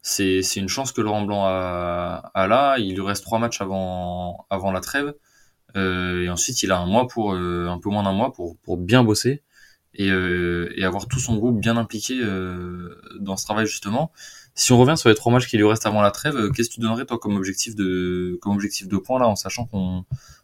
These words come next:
on reçoit Lille, on va à Marseille et ensuite on va à Nice, ou on reçoit Nice, non, on reçoit Nice, pardon, c'est le,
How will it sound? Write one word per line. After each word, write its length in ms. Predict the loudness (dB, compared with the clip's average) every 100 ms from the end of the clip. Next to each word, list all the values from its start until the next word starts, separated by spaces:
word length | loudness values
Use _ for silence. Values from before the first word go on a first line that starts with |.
| -2
on 80 | 0
reçoit 320 | 2 6 6
Lille, 240 | 8 6 6
on 80 |
va 140 | 6 6
à 40 |
Marseille 460 | 6 4 6 8 6
et 40 |
ensuite 340 | 4 -2 -4 -2
on 520 | 0 0 0 0 -2
va 240 | 2 4
à 60 | 4
Nice, 500 | 2 -2 -6 -8 -10
ou 100 | -6
on 60 | -4
reçoit 240 | -2 -2
Nice, 220 | -2 -2 0
non, 100 | 2
on 80 |
reçoit 260 | 2 0 -2
Nice, 140 | -4
pardon, 240 | -6 -6 -6
c'est 180 | -6 -4
le, 280 | -2 -4